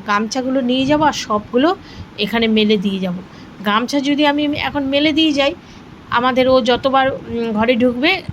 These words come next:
কিছু মুছতে গেলেই বলবে কি, "গামছাটা কই, গামছাটা কই?"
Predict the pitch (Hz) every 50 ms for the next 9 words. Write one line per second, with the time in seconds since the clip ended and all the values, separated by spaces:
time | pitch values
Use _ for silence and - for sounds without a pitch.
0 | - - - 208 - 240 220 254 247 240 240 240 214 - - 277 262 254 254 269
1 | 269 254 262 262 285 - 302 247 196 - - - - - - - 220 254 269 277
2 | - 262 254 247 196 202 190 202 240 254 262 247 - 247 - 220 185 - 196